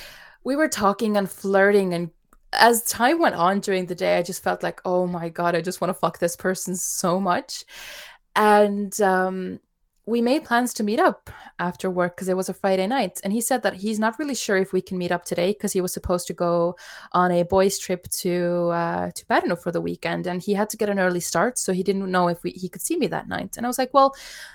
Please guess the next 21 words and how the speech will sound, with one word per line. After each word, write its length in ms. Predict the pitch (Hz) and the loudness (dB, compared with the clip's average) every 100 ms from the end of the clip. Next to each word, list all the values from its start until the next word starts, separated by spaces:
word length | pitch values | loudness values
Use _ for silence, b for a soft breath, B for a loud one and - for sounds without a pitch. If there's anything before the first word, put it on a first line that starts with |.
| B | B
let 100 | 277 | 2
me 80 | 294 | 4
know. 320 | 226 226 359 311 | 8 8 8 4
Uh, 380 | - 185 180 185 | 4 6 6 4
I'm, 300 | - 214 226 220 | 2 2 2 4
I 60 | 220 | 4
have 200 | 247 254 | 4 4
plans 220 | 220 214 | 2 2
with 100 | 190 | 2
other 180 | 190 190 | 2 2
people 300 | 196 190 175 | -2 0 0
as 180 | 170 | 0
well, 200 | 170 196 | 2 2
but, 260 | 233 160 165 - - | 2 0 -2 -6 -4
um, 480 | 180 175 175 - - _ _ _ _ _ _ 226 | -2 -2 -4 -10 -14 _ _ _ _ _ _ 2
we 120 | 214 | 2
can, 160 | 202 | 4
like, 200 | 185 185 - | 2 2 0
still 280 | - 190 | 4 4
meet 220 | 185 180 170 | 4 2 2
up, 180 | 165 | 0